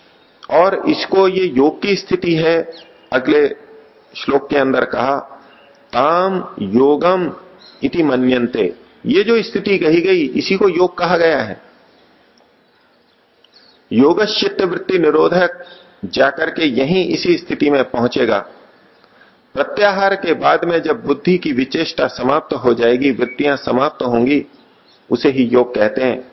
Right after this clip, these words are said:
तो ग्यारहवें श्लोक में कहा, "ताम योगम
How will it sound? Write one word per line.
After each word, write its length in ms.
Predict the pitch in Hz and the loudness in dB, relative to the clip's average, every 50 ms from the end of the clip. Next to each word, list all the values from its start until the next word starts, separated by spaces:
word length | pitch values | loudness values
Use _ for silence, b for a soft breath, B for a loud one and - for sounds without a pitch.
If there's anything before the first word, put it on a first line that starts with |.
| - - - _ _ _ _ _ _ _ _ - | -20 -20 -20 _ _ _ _ _ _ _ _ -2
तो 320 | - 113 - - - - - | 0 0 0 -2 -6 -8 -6
ग्यारहवें 380 | 113 113 139 147 151 156 156 143 | 0 2 2 2 2 0 -2 -2
श्लोक 300 | - - 139 135 131 - | -2 -4 -4 -4 -2 -2
में 120 | 131 131 | -2 -2
कहा, 220 | 123 131 139 151 151 | -2 -2 -2 -2 -4
"ताम 600 | - - - - 131 135 139 147 160 170 175 165 | -4 -8 -8 -4 -2 0 0 0 0 0 0 0
योगम 560 | 139 113 123 127 131 127 139 160 170 170 | 0 2 4 4 4 2 0 -2 -2 -4